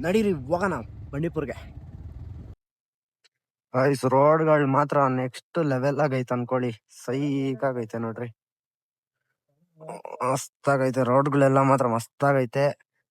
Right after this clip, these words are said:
ನಮ್ಗೆ ಇನ್ನ ಏನು ಒಂದು ಅನಿಮಲ್ ಕಾಣಿಸಿಲ್ಲ. ಅನಿಮಲ್ ನೋಡ್ಕೊಳ್ಳಾಡ್ತಾ ಇದ್ದೀರಿ, ಯಾವುದು ಕಾಣಿಸಿಲ್ಲ ಇನ್ನು.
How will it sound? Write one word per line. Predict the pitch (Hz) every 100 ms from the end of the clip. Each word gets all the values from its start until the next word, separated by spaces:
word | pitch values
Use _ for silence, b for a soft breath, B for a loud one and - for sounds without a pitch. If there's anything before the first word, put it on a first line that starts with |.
| -
ನಮ್ಗೆ | 156 180 220
ಇನ್ನ | 196
ಏನು | 160 151 156 151
ಒಂದು | 139 151
ಅನಿಮಲ್ | 127 151 139
ಕಾಣಿಸಿಲ್ಲ. | 123 135 147 117 117 127 123 120 104 - _ _ _ _ _ _ _ _ _ 98
ಅನಿಮಲ್ | 131 147 139
ನೋಡ್ಕೊಳ್ಳಾಡ್ತಾ | 127 - 127 123 120
ಇದ್ದೀರಿ, | 110 104 101
ಯಾವುದು | 101 107 117 107 110
ಕಾಣಿಸಿಲ್ಲ | 113 107 - 104
ಇನ್ನು. | 104 107 104 - _